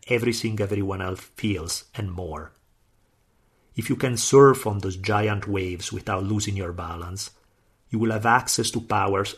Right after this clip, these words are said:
unknown to common human beings. If not, you will drown in an ocean of emotions that are too powerful for your heart and mind to take.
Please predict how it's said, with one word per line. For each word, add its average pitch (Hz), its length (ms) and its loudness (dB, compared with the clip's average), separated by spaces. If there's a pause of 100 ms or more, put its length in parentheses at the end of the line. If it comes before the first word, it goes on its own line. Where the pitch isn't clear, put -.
unknown 104 600 -2
to 107 120 -8
common 95 400 -4
human 87 320 -8
beings. 78 520 -14 (1300)
If - 160 -8
not, 120 420 0 (720)
you 113 140 0
will 110 160 4
drown 107 480 2
in 92 100 -4
an 92 160 -8
ocean 107 320 -2
of 101 160 -6
emotions 95 560 -6
that 95 140 -6
are 87 160 -2
too - 180 -6
powerful 101 600 0
for 95 220 -4
your 92 160 -2
heart 98 360 -2
and 95 120 -8
mind 92 360 -4
to 87 60 -10
take. 80 400 -10